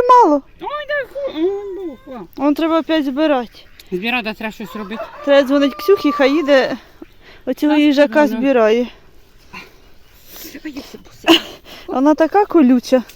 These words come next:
Speaker 2: Зато добранна.
Speaker 1: Дивіться, які колючки.
Speaker 2: Мгм.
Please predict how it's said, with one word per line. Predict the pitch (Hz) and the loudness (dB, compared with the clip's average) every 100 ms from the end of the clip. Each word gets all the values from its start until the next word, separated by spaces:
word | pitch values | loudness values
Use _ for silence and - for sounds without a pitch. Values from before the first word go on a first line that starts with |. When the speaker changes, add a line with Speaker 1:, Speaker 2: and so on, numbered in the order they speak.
| - _ _ - - - 311 | -20 _ _ -20 -20 -16 -16
Speaker 2:
Зато | 370 403 | -16 -16
добранна. | 269 302 240 220 226 240 - - - - - | -16 -14 -12 -12 -14 -18 -20 -20 -20 -20 -6
Speaker 1:
Дивіться, | 240 247 - | -2 0 0
які | 233 - 226 | -6 -6 -8
колючки. | 247 240 311 - - 233 - - _ _ _ | -6 -4 -6 -8 -14 -16 -18 -20 _ _ _
Speaker 2:
Мгм. | 220 254 | -18 -18